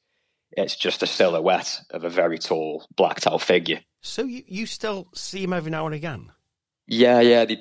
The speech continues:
Speaker 1: the, he does this, um, this thing I call, like, it's like hide and seek almost, but he just peeks around the corner, and when you look or you,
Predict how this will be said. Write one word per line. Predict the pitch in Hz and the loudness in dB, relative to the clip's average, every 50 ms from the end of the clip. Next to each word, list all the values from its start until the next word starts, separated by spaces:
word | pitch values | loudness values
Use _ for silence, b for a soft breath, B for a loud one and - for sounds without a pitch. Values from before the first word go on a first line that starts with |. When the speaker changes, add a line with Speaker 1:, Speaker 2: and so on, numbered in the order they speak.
| - | -6
Speaker 1:
the, | - 113 | -6 -4
he | 101 110 110 | -2 -2 -4
does | 104 - 123 123 107 - | 0 2 2 2 2 2
this, | 110 104 90 90 - - | 2 2 2 2 -2 -2
um, | 95 92 85 85 85 82 80 78 78 80 _ _ _ _ _ _ - | 0 0 0 0 -2 -4 -6 -10 -16 -20 _ _ _ _ _ _ -12
this | - - - _ _ _ _ _ - | -12 -12 -12 _ _ _ _ _ 0
thing | 110 101 101 98 | 2 2 2 2
I | 90 | 0
call, | - - 98 90 85 | 2 2 2 2 2
like, | 82 85 78 - _ _ _ | 0 -2 -4 -4 _ _ _
it's | - - - | -10 -4 -4
like | - - | -4 -2
hide | - 123 113 107 98 | 0 2 4 4 4
and | 95 90 | 2 -2
seek | - - 113 113 107 - 123 | -2 0 0 0 2 2 2
almost, | 110 107 104 95 87 90 - - | 2 2 2 0 -2 -4 -6 -6
but | - 92 - | -8 -8 -8
he | 98 98 | -6 -8
just | - 87 - - - | -8 -8 -8 -8 -2
peeks | - 117 107 - - - | 0 0 0 0 0 0
around | 104 98 92 87 | 0 2 2 0
the | 90 92 | -2 -2
corner, | - - 104 104 101 104 101 98 95 | 2 6 8 8 8 8 6 4 4
and | 92 | 4
when | 98 98 98 | 2 2 2
you | 98 92 | 2 0
look | 98 101 110 107 98 92 - - | 2 4 4 4 4 2 0 -2
or | 92 | -2
you, | 87 87 | -2 -2